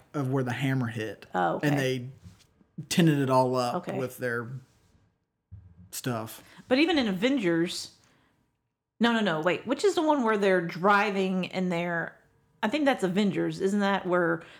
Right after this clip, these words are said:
Speaker 1: And Loki's hanging on the back?
Speaker 2: Yeah, where they're trying, like, well, I'm thinking of, uh, the girl. What's her name? Uh, Colby Smothers.
Speaker 1: Uh-huh.
Speaker 2: Her,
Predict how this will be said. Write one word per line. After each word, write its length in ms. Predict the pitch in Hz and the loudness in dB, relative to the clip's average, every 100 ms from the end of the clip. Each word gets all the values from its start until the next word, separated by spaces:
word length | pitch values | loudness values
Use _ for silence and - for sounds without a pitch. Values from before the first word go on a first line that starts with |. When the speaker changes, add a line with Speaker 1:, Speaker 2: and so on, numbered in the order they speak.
| _ | _
Speaker 1:
And 160 | 165 160 | 6 8
Loki's 360 | 165 170 165 | 8 6 2
hanging 300 | 175 170 165 | 2 2 2
on 100 | 160 | 2
the 60 | 147 | 2
back? 460 | 139 151 175 - - _ _ _ _ _ _ _ _ _ _ _ _ | 2 2 0 -4 -20 _ _ _ _ _ _ _ _ _ _ _ _
Speaker 2:
Yeah, 80 | 226 | 2
where 120 | 196 | 4
they're 160 | 185 208 | 4 0
trying, 360 | - 240 - 202 | 2 0 2 2
like, 200 | 196 214 | 0 2
well, 280 | 220 220 - | 0 2 2
I'm 220 | 240 254 | 0 0
thinking 360 | 302 262 226 202 | -2 0 2 2
of, 240 | 175 175 | 2 2
uh, 320 | 175 160 165 - - - - - _ - | 0 0 -2 -8 -20 -20 -20 -20 _ -2
the 80 | 185 | 0
girl. 380 | 185 220 160 165 | 2 2 2 0
What's 180 | 208 | 0
her 80 | 214 | 0
name? 360 | 185 160 165 160 | 0 0 -4 -4
Uh, 280 | - 156 147 | 0 2 0
Colby 340 | - 214 202 185 | 0 0 0 -2
Smothers. 440 | 196 196 156 160 | 0 0 0 0
Speaker 1:
Uh-huh. 180 | 147 165 | 0 2
Speaker 2:
Her, 340 | 208 202 202 | 2 2 -2